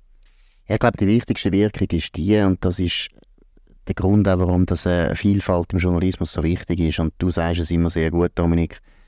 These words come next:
wir müssen uns nicht entschuldigen, wenn wir nicht links sind. Und das ist eine Stimmung oder eine Meinung, die sehr viele Leute im Land eben teilen. Der Witz ist ja schon, dass die Linken mit ihrer unglaublich starken, fast monopolähnlichen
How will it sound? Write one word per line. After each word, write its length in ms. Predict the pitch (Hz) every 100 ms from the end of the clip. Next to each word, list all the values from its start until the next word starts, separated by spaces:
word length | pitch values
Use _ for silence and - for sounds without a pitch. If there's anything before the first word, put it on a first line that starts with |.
| - -
wir 120 | 87
müssen 340 | 87 90 101 95 -
uns 260 | 90 87
nicht 260 | 87 87 92 - _
entschuldigen, 920 | 87 82 - 78 87 82 85 82 80 - -
wenn 260 | 80 82
wir 300 | 82 80 82 -
nicht 300 | 80 82 78
links 400 | 78 90 85 -
sind. 300 | 85 80 78
Und 100 | 80
das 180 | 104 117
ist 100 | 98
eine 80 | 78
Stimmung 500 | - 90 101 110 110 - -
oder 360 | - 80 76
eine 80 | 71
Meinung, 400 | 78 78 117 104
die 140 | 85 82
sehr 260 | - 117 120
viele 280 | 92 87
Leute 240 | 107 - -
im 80 | 82
Land 300 | 76 101 95
eben 160 | 98 -
teilen. 400 | 90 104 120 90 - - - - -
Der 80 | 87
Witz 260 | 117 -
ist 100 | 110
ja 120 | 95
schon, 380 | 85 98 120 127 -
dass 160 | 101
die 120 | - 87
Linken 440 | 95 123 - 107
mit 180 | 101 95
ihrer 280 | 90 90 - _
unglaublich 760 | 147 147 101 90 104 104 92
starken, 600 | - - - 117 - 113
fast 320 | 104 95 -
monopolähnlichen 1300 | 98 95 92 - - - 123 82 104 101 101 -